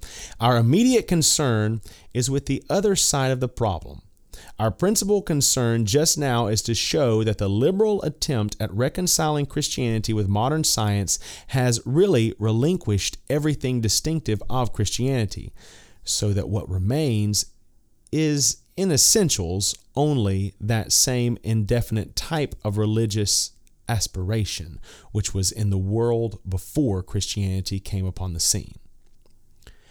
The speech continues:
In trying to remove from Christianity everything that could possibly be objected to in the name of science, in trying to bribe off the enemy by those concessions which the enemy most desires,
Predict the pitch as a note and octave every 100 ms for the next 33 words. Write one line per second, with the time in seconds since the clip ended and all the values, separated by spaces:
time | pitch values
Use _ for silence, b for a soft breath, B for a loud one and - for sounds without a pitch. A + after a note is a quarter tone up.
0 | B B B D3+ C#3+ G#3 A#3+ B3+ A3 F#3+
1 | F3+ E3 C3 B2+ G#2+ C3 - C#3+ - C3
2 | B2 A2+ A#2+ A#2+ - C#3+ D3 A#2+ A#2+ A2+
3 | G2+ G#2 - C3+ B2+ A#2 A2 G#2+ G#2 F#2+
4 | F#2 C3+ C#3+ A2+ G2 - G#2 G2 G2 D2
5 | G#2+ G#2 G#2 A#2 A#2 A2+ F#2 F2+ - -
6 | G3 A#2 F2 - - - - B B B
7 | B B B B C#3+ C#3+ - G#3 G#3 G3+
8 | F#3+ F#3 C#3+ F3+ F#3 F3+ D#3 E3+ F3 D3+
9 | - B2+ - D#3 D3+ B2 A#2+ A2+ A#2 A#2
10 | A2+ A2 A#2+ G#2+ - B2 - A2 A2+ B2
11 | A2+ A2+ - - A2+ B2+ B2 A#2+ A#2+ A#2+
12 | - C3+ E3+ E3 A#2 E2+ D2